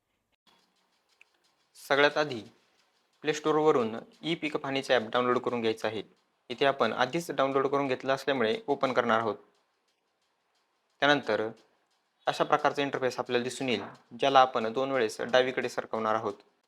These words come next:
इथे आपण बघू शकता, खरीप हंगामासाठी एक ऑगस्टपासून पंधरा सप्टेंबरपर्यंत ई पीक पाहणीचा मुदत किंवा कालावधी देण्यात आलेला आहे. तर संपूर्ण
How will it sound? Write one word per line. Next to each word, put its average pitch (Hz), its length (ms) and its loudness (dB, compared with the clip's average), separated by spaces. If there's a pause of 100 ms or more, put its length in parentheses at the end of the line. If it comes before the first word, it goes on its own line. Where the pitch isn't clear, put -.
(640)
इथे 127 100 0
आपण 131 200 0
बघू 139 140 0
शकता, 123 380 2
खरीप 139 280 -2
हंगामासाठी 131 640 -2
एक 139 320 -2
ऑगस्टपासून 131 580 -2
पंधरा 135 300 -2
सप्टेंबरपर्यंत 135 800 -4 (440)
ई 143 100 -2
पीक 139 220 -8
पाहणीचा 131 320 0
मुदत 127 380 2 (100)
किंवा 127 140 0
कालावधी 123 360 2
देण्यात 117 240 0
आलेला 110 240 2
आहे. 110 160 -2 (720)
तर 113 220 4 (280)
संपूर्ण 139 380 -2